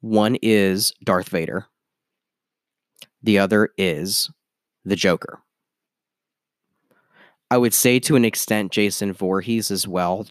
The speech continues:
maybe Jason, but they often will confuse the names and they'll call him, like, Michael or Freddy or whoever, but they know who they're talking about, right? The guy in the hockey mask.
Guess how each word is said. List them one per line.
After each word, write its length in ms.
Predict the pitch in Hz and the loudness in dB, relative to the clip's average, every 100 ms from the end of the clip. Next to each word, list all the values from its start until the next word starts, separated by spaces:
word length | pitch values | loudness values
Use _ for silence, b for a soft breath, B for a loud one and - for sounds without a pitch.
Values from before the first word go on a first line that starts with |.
| - | -2
maybe 280 | 98 95 | 0 0
Jason, 600 | 92 92 92 - 113 117 117 B B B B B B _ _ | -2 0 0 0 0 0 -4 B B B B B B _ _
but 260 | 131 113 - | -2 -2 2
they 600 | 113 107 107 107 107 - _ - | 4 4 4 4 2 0 _ 0
often 420 | 104 104 - 110 | 2 2 0 0
will 100 | 107 | 0
confuse 640 | - 104 - 98 98 92 95 | 0 -6 -6 -2 -2 -2 -4
the 80 | |
names 580 | 95 87 90 92 98 98 | -4 -4 -4 -2 -2 -4
and 80 | 92 | -4
they'll 80 | 92 | -4
call 260 | - 92 | 0 0
him, 200 | 90 92 | 0 -4
like, 180 | 85 80 | -8 -8
Michael 420 | 95 90 92 - | -8 -6 -6 -4
or 360 | 87 87 80 87 | -4 -4 -4 -6
Freddy 440 | - 92 87 92 | -4 -2 0 0
or 100 | 87 | 0
whoever, 360 | 87 92 87 98 | 0 0 0 0
but 220 | 98 98 | 0 2
they 100 | 104 | 2
know 160 | 101 98 | 4 4
who 120 | 104 | 4
they're 120 | 90 | 2
talking 460 | - - 90 - 82 | -2 0 0 0 -6
about, 260 | 80 - | -6 -8
right? 180 | - 85 | -6 -6
The 60 | 90 | -4
guy 180 | 90 87 | -2 -2
in 60 | |
the 60 | 87 | -4
hockey 280 | 90 - - | -8 -10 -14
mask. 380 | - - - | -16 -16 -16